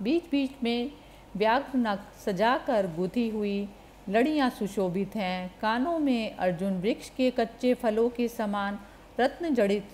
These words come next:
सुवर्ण आभूषण लटक रहे हैं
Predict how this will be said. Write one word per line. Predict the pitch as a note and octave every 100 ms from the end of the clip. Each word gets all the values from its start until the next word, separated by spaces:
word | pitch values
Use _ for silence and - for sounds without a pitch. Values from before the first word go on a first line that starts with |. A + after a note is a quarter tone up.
| - - -
सुवर्ण | G3 G3 G3 G3 G3 - - F#3+
आभूषण | G3 F3+ A3+ B3 A3
लटक | F#3+ F#3+ D#4 D4
रहे | B3 B3 B3+
हैं | B3 B3 B3